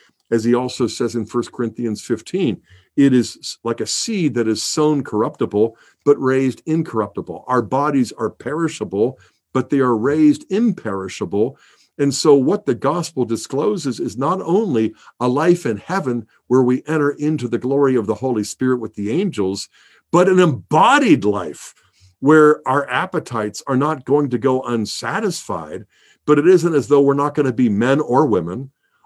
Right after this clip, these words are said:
Our bodies are going to be, in a certain sense, sharing the identity, the integrity. If we lost a limb in war or whatever, we get it back. And we're going to also get our bodies back at their peak. And so Saint Thomas Aquinas describes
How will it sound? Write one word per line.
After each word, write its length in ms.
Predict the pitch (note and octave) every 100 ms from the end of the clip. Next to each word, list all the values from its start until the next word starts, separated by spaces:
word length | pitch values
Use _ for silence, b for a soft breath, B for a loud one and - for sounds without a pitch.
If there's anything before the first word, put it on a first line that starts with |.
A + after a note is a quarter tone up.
| -
Our 140 | C3+
bodies 480 | G#2+ C3+ E3 E3+ B2
are 80 | B2
going 240 | C3 B2+
to 60 | A#2+
be, 340 | A#2+ A#2 A#2 -
in 120 | G#2+
a 40 |
certain 380 | G2+ - F3+ C3
sense, 320 | - B2 A#2 -
sharing 440 | - B2+ B2 A#2
the 140 | G2+ G2+
identity, 640 | F#2+ G#2 A#2 C#3+ F3+ F#3+ -
the 180 | G#2+
integrity. 640 | G#2+ G2 G#2 A2+ C#3+ D#3+ D3+ b b
If 160 | - A#2
we 120 | A#2+
lost 360 | A2 C3 C#3 -
a 60 |
limb 320 | G#2+ A#2 C#3 C3+
in 160 | G2
war 300 | E2+ G#2+ D3+
or 160 | F3 C#3+
whatever, 340 | C#3+ D3 D3
we 140 | B2 G#2+
get 240 | G#2+ G#2+
it 180 | F#2 -
back. 400 | G2 B2 E3 _ _ _ _ _ _
And 220 | C3+ C#3 C#3+
we're 140 | C#3
going 340 | B2 D3 F3+
to 80 | D#3
also 560 | - D3 G3 - C#3+ B2
get 260 | G2+ C#3 D3+
our 160 | C#3+ B2
bodies 480 | A2 C3 C3+ A#2+
back 340 | F#2 B2 C#3+ C#3
at 220 | C#3+ C#3
their 160 | D3+ C#3+
peak. 500 | - C4 F#3 - - _ _ _ _
And 140 | B2+ B2
so 240 | - C#3
Saint 260 | - C#3 C3
Thomas 340 | C3 C3+ A#2+
Aquinas 380 | - C3 C3 A#2+
describes 680 | C3+ - - B2+ B2 A2